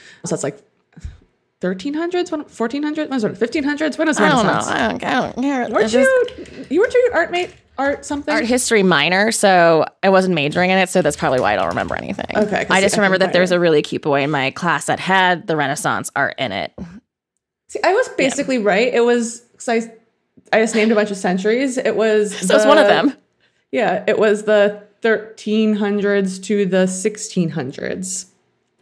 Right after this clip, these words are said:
Speaker 2: Okay.
Speaker 1: So, and actually, I should know this too, 'cause I was a history major, but
Speaker 2: Well, yeah. I mean,
Speaker 1: I
Speaker 2: you had a
Speaker 1: s-
Speaker 2: major, I had a minor, so I'm just saying. <laughs>
Speaker 1: Okay. But yeah, so that's when glass came on the scene, and then it became very popular in Europe, mostly because of England.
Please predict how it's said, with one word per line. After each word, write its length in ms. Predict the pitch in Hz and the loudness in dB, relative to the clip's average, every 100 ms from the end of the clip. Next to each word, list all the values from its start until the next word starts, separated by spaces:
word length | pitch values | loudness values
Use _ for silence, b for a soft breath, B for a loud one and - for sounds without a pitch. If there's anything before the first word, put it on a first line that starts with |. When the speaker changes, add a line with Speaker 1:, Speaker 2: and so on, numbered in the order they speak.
| - 170 | -8 -2
Speaker 2:
Okay. 480 | 185 - - 277 - | 0 0 0 -2 -4
Speaker 1:
So, 280 | - - 254 | -18 -12 -2
and 100 | 269 | 0
actually, 240 | - 339 | 2 2
I 80 | 269 | 2
should 140 | 269 | 0
know 80 | 247 | 0
this 140 | 233 233 | 0 0
too, 80 | |
'cause 100 | 190 | 0
I 80 | 196 | 2
was 100 | 190 | 2
a 40 | 185 | 2
history 240 | 185 175 | 0 -2
major, 320 | 151 151 160 170 | -4 -4 -6 -6
but 280 | - - - _ | -6 -6 -12 _
Speaker 2:
Well, 100 | 240 277 | -2 0
yeah. 220 | 190 - | 0 -2
I 100 | - | -2
mean, 200 | 202 202 180 | 0 0 0
Speaker 1:
I 60 | |
Speaker 2:
you 160 | 208 233 | 0 2
had 80 | 269 | 4
a 60 | |
Speaker 1:
s- 20 | |
Speaker 2:
major, 260 | 233 185 175 | 4 2 2
I 40 | |
had 80 | 170 | 0
a 40 | 156 | 0
minor, 320 | 139 76 - | -2 -2 -4
so 120 | - | -2
I'm 100 | 190 | -2
just 140 | 214 | -2
saying. 240 | - - - | -4 -6 -6
<laughs> 60 | 214 B B B B B B B B | -6 B B B B B B B B
Speaker 1:
Okay. 220 | - 185 - - B B B B | -6 -6 -12 -18 B B B B
But 80 | 214 | 0
yeah, 120 | - | 0
so 140 | - | -2
that's 180 | 160 185 | -4 0
when 420 | 233 247 262 269 - | 2 4 2 0 -2
glass 400 | 202 175 202 - | 0 2 0 2
came 220 | 208 190 | 2 4
on 220 | 190 202 | 4 2
the 60 | 202 | 2
scene, 500 | 185 147 156 220 247 | 0 0 2 2 2
and 180 | - | 0
then 80 | 208 | 0
it 80 | 233 | 0
became 200 | 233 220 | 0 0
very 200 | 175 196 | 2 0
popular 480 | 196 180 160 165 156 | 0 -2 2 2 2
in 220 | - 170 | 0 0
Europe, 280 | 165 160 165 | 2 2 2
mostly 380 | 175 220 392 392 | -2 0 2 2
because 340 | 381 330 302 | 2 0 0
of 140 | 233 - | 0 0
England. 640 | 160 165 160 170 180 185 | -2 -2 -2 -4 -6 -8